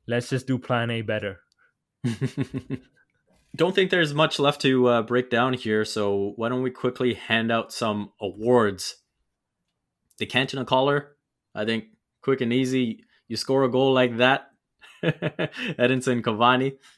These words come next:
Speaker 2: takes it home pretty easy for me.
Speaker 1: El Matador, no question. Let's move on. Beckham boot.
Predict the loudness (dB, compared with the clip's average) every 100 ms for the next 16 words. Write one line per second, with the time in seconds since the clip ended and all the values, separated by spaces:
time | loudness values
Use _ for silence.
0 | _ -6 -2 0 0 -2 -2 -2 -2 -4
1 | -6 -6 -8 -8 _ _ _ _ 0 2
2 | 4 2 2 2 4 2 0 -2 2 2
3 | 0 -8 -10 -14 _ _ -8 -4 -4 -2
4 | -2 0 0 0 0 0 -2 0 0 -2
5 | -6